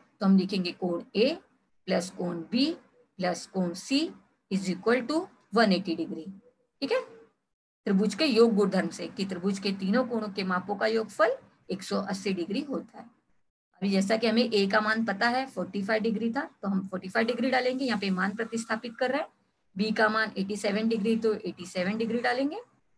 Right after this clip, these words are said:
Plus कोण सी का मान हमें यहाँ पर ज्ञात करना है, तो कोण सी को कोण सी रहने देंगे, बराबर एक सौ अस्सी डिग्री। अभी पैंतालीस और एटी सेवन हमने ऐड किया, तो जब ऐड करोगे तो ऐड करने के बाद क्या मिलेगा, वन थर्टी टू डिग्री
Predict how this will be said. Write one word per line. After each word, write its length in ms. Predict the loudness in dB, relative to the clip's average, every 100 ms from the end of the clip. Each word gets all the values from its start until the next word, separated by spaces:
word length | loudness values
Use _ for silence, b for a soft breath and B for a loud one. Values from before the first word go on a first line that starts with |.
| _ 0
Plus 340 | 4 4 2 -12 _ _
कोण 160 | 2 4
सी 200 | 2 0
का 160 | 2 2
मान 220 | 0 -2
हमें 220 | 0 0
यहाँ 220 | 0 -2 0
पर 160 | -2
ज्ञात 320 | 2 2 2 0
करना 220 | -8 -6
है, 60 | -8
तो 160 | -6
कोण 260 | -6 -4 -6
सी 160 | -8 -8
को 140 | -6
कोण 240 | -2 0
सी 180 | 0 -2
रहने 240 | -8 -8 -10
देंगे, 300 | -16 -16 -20 _ _ _ _ 0
बराबर 400 | 2 4 2 0 -4
एक 120 | -6
सौ 160 | -6 -6 -2
अस्सी 240 | -2 0 -2
डिग्री। 240 | -4 -8 -12 _ _ _ _ _ _ _
अभी 220 | -2 -2 -2 -18 _ _ _ _ _ _ 2
पैंतालीस 640 | 4 6 4 4 0 -4 -2
और 200 | 0 2 0
एटी 220 | 0 2
सेवन 260 | 2 2
हमने 300 | 2 2 2 4
ऐड 260 | 4 4 0
किया, 220 | -6 -6 -6 -8 -2
तो 60 |
जब 240 | 0 0 2
ऐड 200 | 2 4
करोगे 360 | 4 4 4 2
तो 100 | 0
ऐड 320 | 0 2 2
करने 200 | 0 0
के 120 | 0
बाद 180 | -2 -2
क्या 120 | 0
मिलेगा, 340 | 2 4 4 2
वन 340 | 2 2 2
थर्टी 220 | 2 -4 -8
टू 180 | -4 -2
डिग्री 340 | -2 -2 -8